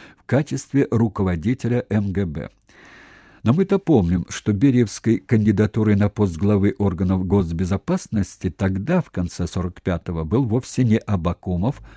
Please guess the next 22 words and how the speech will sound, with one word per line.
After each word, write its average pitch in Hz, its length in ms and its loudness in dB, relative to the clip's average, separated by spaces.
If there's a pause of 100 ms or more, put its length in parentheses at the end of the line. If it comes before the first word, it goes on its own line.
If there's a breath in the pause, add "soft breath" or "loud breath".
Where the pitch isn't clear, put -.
(220 loud breath)
а 95 160 0
Ресной. 92 640 -4 (480 loud breath)
Абакумов 98 640 0
же 90 240 -2
в - 60 -20
тот - 240 0
момент, 90 460 0
как 95 200 0
глава 92 420 2
смерш, - 800 -4 (280 soft breath)
непосредственно 107 920 0
подчинялся 104 800 -2
Сталину 87 580 -2
как - 300 -8
наркому 92 600 0
обороны, 98 640 -2 (540 loud breath)
и 170 240 4
не 165 120 2
приходится 135 680 2
сомневаться, 104 680 0
что - 200 -4
именно 110 340 2